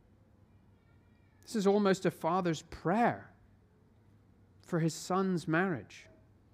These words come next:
We see that God designed sex to be satisfying and pleasurable, a joyful delight that is regular aspect of your marriage.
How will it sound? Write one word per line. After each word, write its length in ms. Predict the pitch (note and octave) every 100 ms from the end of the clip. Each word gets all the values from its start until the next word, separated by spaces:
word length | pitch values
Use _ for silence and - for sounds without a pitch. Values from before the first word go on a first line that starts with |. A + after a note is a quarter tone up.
| - - - - _ - - -
We 100 | G3+
see 180 | F#3 C4+
that 200 | A#3+ F3+
God 280 | G#3 B3 A#3
designed 420 | A3+ F#3+ A#3 A3+
sex 320 | - B3 -
to 120 | - G3
be 140 | G#3
satisfying 1040 | F3 - A3 B3 A3+ - - D#3+ C#3 A2 G2 - - - _ _ - - _ _ _ _ - - _ - -
and 220 | F3 E3+ - -
pleasurable, 840 | - F3+ A3 B3 G#3 E3+ B2+ G#2 G#2 -
a 80 | -
joyful 600 | F3+ D3+ C4+ C#4+ - A3
delight 680 | F3 G3+ G3+ A#3+ B3+ F3+ -
that 180 | G#3 F#3+
is 160 | F#3+
regular 760 | E3+ F3+ B3 C4+ A3 A#3+ A3 G#3+
aspect 580 | G#3 A3+ - G3 F3 -
of 360 | - G3+ G3+ G3 F#3+
your 160 | - F#3+
marriage. 600 | G3 A#3 C4 E3 - -